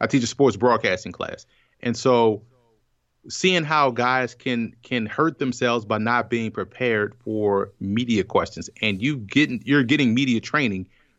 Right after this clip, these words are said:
throughout your entire college career. You're getting a lot of experience in talking in front of cameras and talking to reporters. And you don't wanna see guys that are shy. Granted, some people are shy in fr-, in, in speaking in front of large groups. I get it.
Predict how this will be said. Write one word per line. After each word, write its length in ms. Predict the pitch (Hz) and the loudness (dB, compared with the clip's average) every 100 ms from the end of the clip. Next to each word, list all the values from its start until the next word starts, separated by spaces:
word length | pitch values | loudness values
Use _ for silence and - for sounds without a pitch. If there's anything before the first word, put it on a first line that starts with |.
| _ | _
throughout 520 | - 131 - 127 107 - | -4 -2 2 2 0 -4
your 140 | 120 | -6
entire 320 | 113 131 117 | -4 -2 -2
college 320 | - 110 101 - | -2 -4 -4 -10
career. 340 | 110 113 - _ 120 | -6 -6 -8 _ -8
You're 100 | 120 | -4
getting 300 | 120 104 - _ - | -4 -6 -12 _ -8
a 80 | 107 | -2
lot 260 | 110 147 | 2 4
of 80 | 135 | 2
experience 380 | 117 - 131 113 | -2 -4 -4 -4
in 60 | - | -2
talking 260 | 117 113 | -2 -2
in 40 | - | -6
front 120 | 107 | -6
of 80 | - | -2
cameras 320 | 117 110 98 | -2 -2 -6
and 80 | 101 | -2
talking 240 | 107 107 | -2 -2
to 100 | 101 | -8
reporters. 520 | 98 113 135 180 - _ _ _ _ - | -6 0 0 0 -4 _ _ _ _ -4
And 260 | 117 113 | -2 0
you 100 | 110 | 2
don't 160 | 127 160 | 2 2
wanna 140 | 160 | 2
see 160 | 143 147 | -2 0
guys 300 | 131 127 123 | 2 2 2
that 100 | 117 | 0
are 100 | 101 | 0
shy. 360 | - 110 117 117 | 0 -2 0 -2
Granted, 360 | 147 185 139 | -4 -4 -4
some 160 | - 147 | -4 -4
people 240 | 147 123 | -4 -2
are 180 | 113 127 | 2 2
shy 340 | - 120 117 | 2 0 0
in 80 | 120 | -4
fr-, 160 | 117 101 | -8 -12
in, 240 | - 120 - | -8 -8 -8
in 80 | 117 | -12
speaking 280 | 117 135 123 | -6 -4 -2
in 60 | 113 | 0
front 160 | 120 | -2
of 80 | 107 | 0
large 300 | 117 117 107 | 0 0 -2
groups. 300 | - 127 107 | -4 -4 -2
I 80 | 92 | 0
get 180 | 92 123 | 2 2
it. 180 | 131 | 2